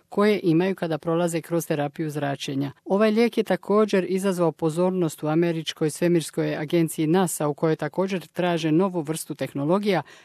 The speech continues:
kako bi riješili probleme povezane sa svemirskim istraživanjima. Znanstvenici sa sveučilišta New South Wales su sudjelovali u tehnološkom natjecanju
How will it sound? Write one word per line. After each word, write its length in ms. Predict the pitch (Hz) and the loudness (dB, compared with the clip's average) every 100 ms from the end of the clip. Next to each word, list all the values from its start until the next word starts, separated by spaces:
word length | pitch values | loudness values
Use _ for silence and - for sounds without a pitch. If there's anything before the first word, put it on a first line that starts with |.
| _ - | _ 0
kako 240 | 233 262 | 2 2
bi 120 | 190 | 2
riješili 400 | 170 185 - 180 | 4 2 0 -2
probleme 500 | 160 156 156 180 180 | -2 -2 2 2 2
povezane 640 | - 170 170 180 175 165 165 | 0 0 0 0 0 2 0
sa 160 | 214 | -2
svemirskim 600 | - 151 147 147 - 147 | -4 -2 0 -2 -2 -4
istraživanjima. 800 | 143 147 139 135 135 135 135 135 - - - | -2 -6 -6 -8 -6 -6 -4 -6 -10 -16 -6
Znanstvenici 720 | 196 254 - 262 247 - 233 | 2 2 2 2 0 0 -2
sa 220 | - 202 | 0 -2
sveučilišta 640 | - 185 180 185 170 175 | 0 -2 0 -4 -2 2
New 140 | 170 165 | 4 2
South 360 | - 165 - | 0 -2 -2
Wales 200 | 175 190 | 0 0
su 180 | - 165 | -2 -8
sudjelovali 640 | - 170 185 180 170 165 160 | -4 0 2 2 2 0 -2
u 60 | |
tehnološkom 680 | - 175 175 156 151 - 143 | 0 -2 2 0 -2 -4 -2
natjecanju 600 | 170 208 190 185 165 | 0 -2 -2 4 4